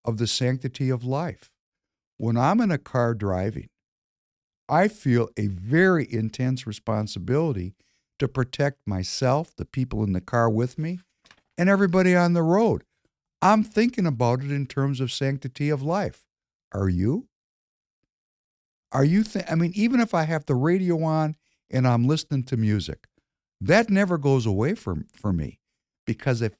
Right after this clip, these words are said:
fundamental building block of me, David Penn, is the importance of the sanctity of life. I couldn't kill myself. I know I couldn't.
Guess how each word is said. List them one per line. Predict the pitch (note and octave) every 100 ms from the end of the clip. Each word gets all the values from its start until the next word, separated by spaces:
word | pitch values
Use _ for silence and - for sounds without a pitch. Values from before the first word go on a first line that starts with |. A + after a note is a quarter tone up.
| _
fundamental | G#3 G#3 F#3+ D#3+ D#3+ D3+
building | G2 B2+ B2+ B2 G#2
block | D#2+ D2 - - _ _ _ _ _ _ _ _ _ _
of | - A#2+ G2+
me, | A2+ C#3+ A#2+ E2+ - _ _ _ _ -
David | F#2+ B2 A#2+ A2
Penn, | - A2+ C#2 - _ _ _ _ _ _ _
is | A#2+ A2+
the | C#3
importance | C3 B2+ - D#3 F#3+ C3 A#2 - - _ -
of | G#2+
the | A2+
sanctity | - B2 C3 C3+ - C#3
of | B2+
life. | C3+ F#3 F#3 - _ _ _ _ _ _ _ _ _ _ _ _ _
I | F#3
couldn't | F#3 G#3+ G3 F#3
kill | - G3
myself. | G3+ F3+ C3 - D#2+ - _ _ _ _ _ _ -
I | B2
know | B2+ D3 F3+
I | C3
couldn't. | F#2+ - F2 G#2+ -